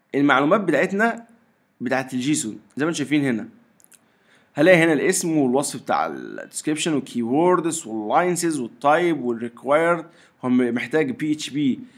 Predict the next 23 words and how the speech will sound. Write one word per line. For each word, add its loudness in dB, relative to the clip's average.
فايف 2
بوينت -2
فايف -2
ناين، 0
تمام؟ -4
وهنا 2
مسطب 2
اللارافيل 6
فريم 0
ورك 2
فايف 2
بوينت -2
تو. -4
العلامه 6
دي 4
معناها 4
ان 4
هو 4
مسطب -2
اخر 0
فيرجن 2
متاح -2
عنده، -8